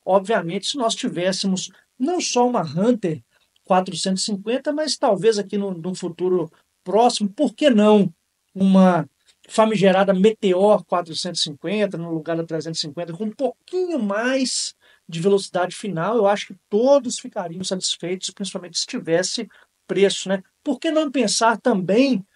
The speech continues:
em uma Classic quatrocentos e cinquenta? E por que não pensar em outras motocas que poderiam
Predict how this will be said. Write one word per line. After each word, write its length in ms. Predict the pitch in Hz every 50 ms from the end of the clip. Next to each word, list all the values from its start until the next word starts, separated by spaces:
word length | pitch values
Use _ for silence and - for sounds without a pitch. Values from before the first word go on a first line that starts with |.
| _ _ _ _ _ -
em 80 | 196
uma 180 | 202 202 214 202
Classic 720 | - 208 180 165 - - - - 226 226 196 - 185 165 -
quatrocentos 600 | - 190 185 185 - 156 - - 190 190 185 -
e 40 |
cinquenta? 540 | - 170 160 - 165 185 208 233 226 - 254
E 60 | 247
por 240 | 247 - 302 - -
que 140 | - 330 339
não 280 | 339 320 330 339 339 330
pensar 500 | - 277 220 202 - - 226 226 247 254
em 100 | 240 220
outras 420 | 240 294 311 302 - 277 233 190
motocas 640 | 214 208 190 165 - - 175 196 202 202 202 -
que 80 | - - _ -
poderiam 720 | 202 208 190 202 185 170 175 226 254 277 269 214 170 -